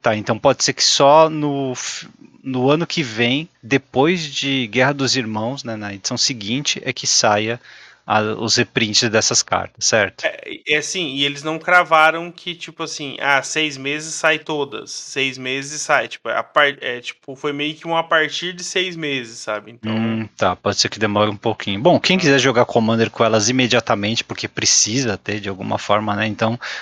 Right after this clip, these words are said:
Speaker 1: tem que comprar agora, né? É, lembrando, né, que não, não sai todos, mas sai os mais clássicos. Ó, tem o quê? O Ryu, o Ken, o E-Honda, o Blanca, Viva Brasil, né? Chun-Li, Dalsin, o Guiller e o Zangief.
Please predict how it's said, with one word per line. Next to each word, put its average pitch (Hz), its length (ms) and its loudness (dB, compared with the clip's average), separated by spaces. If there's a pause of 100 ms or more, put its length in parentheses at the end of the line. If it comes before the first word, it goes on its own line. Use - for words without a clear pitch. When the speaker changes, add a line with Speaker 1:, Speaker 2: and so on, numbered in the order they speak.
(220)
Speaker 1:
tem 143 180 4
que - 140 -2
comprar 123 340 2
agora, 98 420 0
né? 95 240 -10
É, 98 380 -2
lembrando, 113 420 0
né, 98 280 -4
que 117 160 -4
não, 139 200 4
não 190 160 4
sai 185 220 2
todos, 147 400 2
mas 147 200 2
sai 151 180 4
os 139 100 0
mais 139 300 4
clássicos. 101 520 2
Ó, 107 80 4
tem 104 240 -6
o 101 60 -8
quê? 98 240 -4 (300)
O 120 100 -6
Ryu, 180 460 8
o 147 120 0
Ken, 143 420 4
o 127 200 4
E-Honda, 156 540 4
o 156 100 4
Blanca, 139 540 4
Viva 131 260 -2
Brasil, 113 560 0
né? 127 180 0 (280)
Chun-Li, 139 600 2 (300)
Dalsin, 143 800 4
o 156 140 -2
Guiller 190 580 2
e 156 180 -2
o 170 60 0
Zangief. 160 760 2